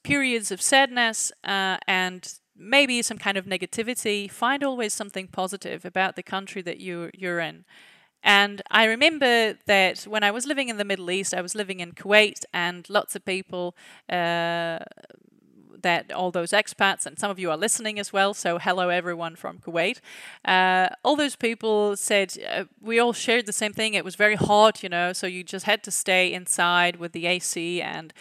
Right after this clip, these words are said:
the only thing that you could go to was shopping malls, because it, the country is just like, it's one huge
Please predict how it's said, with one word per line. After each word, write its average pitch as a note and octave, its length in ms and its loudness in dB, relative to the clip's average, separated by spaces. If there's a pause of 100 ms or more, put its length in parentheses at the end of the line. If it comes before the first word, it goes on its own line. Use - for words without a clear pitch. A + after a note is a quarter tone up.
(240)
the F#3 80 -2
only G#3 200 0
thing G#3 260 -8
that F#3+ 140 -8
you G3 120 -12
could - 240 -14
go F3+ 500 0
to E3+ 340 -6
was E3 560 -6
shopping A3 360 2
malls, D#3+ 300 -4
because F3 340 -10
it, C#3 220 -12
the - 80 -14
country G3 440 -6
is E3+ 100 -8
just - 280 -12
like, E3 340 -4 (380)
it's - 280 -6
one F#3+ 520 -2
huge F3+ 560 -8